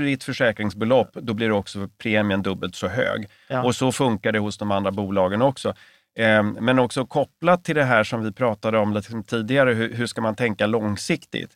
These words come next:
Speaker 1: Då kanske de här är, som är då i trettiofemårsåldern, att, ja, men, hur länge har man behovet av ett skydd? Om de har, säg,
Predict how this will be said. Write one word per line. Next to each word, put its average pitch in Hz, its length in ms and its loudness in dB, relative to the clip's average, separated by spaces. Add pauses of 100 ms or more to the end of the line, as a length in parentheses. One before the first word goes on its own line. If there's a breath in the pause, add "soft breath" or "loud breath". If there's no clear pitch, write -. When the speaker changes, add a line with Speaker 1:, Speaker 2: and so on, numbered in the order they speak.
(340 soft breath)
Speaker 1:
Då 117 100 -2
kanske 131 240 4
de 127 160 2
här 120 180 2
är, 110 300 -2 (580)
som 113 220 -4
är 104 160 2
då 101 160 -2
i 95 80 -2
trettiofemårsåldern, 113 1120 2
att, 98 180 2
ja, 104 80 -2
men, 107 200 0 (320 soft breath)
hur 120 100 0
länge 107 320 2
har 104 160 2
man 104 180 0
behovet 101 380 -4
av 101 100 -2
ett 98 80 -8
skydd? 113 300 -2
Om 104 120 -2
de 127 180 4
har, 107 260 2 (320)
säg, 101 280 -2